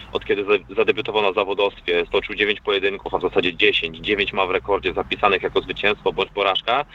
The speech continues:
no to jest trudno mówić, że to jest freak, który gdzieś tam kojarzy się tylko z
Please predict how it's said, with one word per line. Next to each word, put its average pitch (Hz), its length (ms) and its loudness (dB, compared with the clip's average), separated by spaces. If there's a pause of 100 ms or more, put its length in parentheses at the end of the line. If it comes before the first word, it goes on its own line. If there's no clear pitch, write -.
(320)
no 147 60 -6
to 143 80 6
jest 147 100 4
trudno 151 240 0
mówić, 127 200 -2
że 117 60 -4
to 123 100 4
jest 110 120 4
freak, 117 300 0
który 104 300 -2
gdzieś 110 220 0
tam 98 260 2 (420)
kojarzy 110 360 0
się 107 160 -6
tylko 110 380 2
z 104 400 2